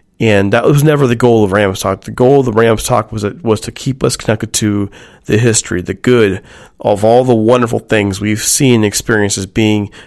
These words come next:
people who follow this Rams team. So, again, the number, six five seven, six six six, five four five three.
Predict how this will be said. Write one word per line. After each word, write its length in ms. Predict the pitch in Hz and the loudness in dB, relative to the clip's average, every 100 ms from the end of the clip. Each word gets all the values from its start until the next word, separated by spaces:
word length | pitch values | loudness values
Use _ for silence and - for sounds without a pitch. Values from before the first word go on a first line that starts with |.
| - | -14
people 260 | - - 107 | -10 -4 -2
who 120 | 101 | -2
follow 340 | - 101 98 | 0 2 2
this 240 | 95 - - | 0 -4 -4
Rams 260 | 101 95 - | -2 -2 -4
team. 300 | - 92 - - - - | -8 -8 -12 -20 -20 -10
So, 440 | - 143 110 - - - | -2 2 2 0 -8 -6
again, 360 | 131 139 104 | -2 0 2
the 100 | 95 | 2
number, 420 | 117 139 110 - _ _ _ _ - | 4 2 0 -8 _ _ _ _ -10
six 400 | - - 143 - | -4 -2 -2 0
five 300 | 139 139 139 | 2 2 2
seven, 340 | 131 101 101 | 0 2 0
six 340 | - 151 151 | 0 0 0
six 220 | - 143 - | 0 -2 -2
six, 220 | 117 - | -4 -4
five 340 | - 120 135 | -2 0 -2
four 240 | - 131 123 | 0 0 0
five 380 | - 131 123 | -2 -2 -2
three. 440 | - 107 110 117 | -4 -2 0 -2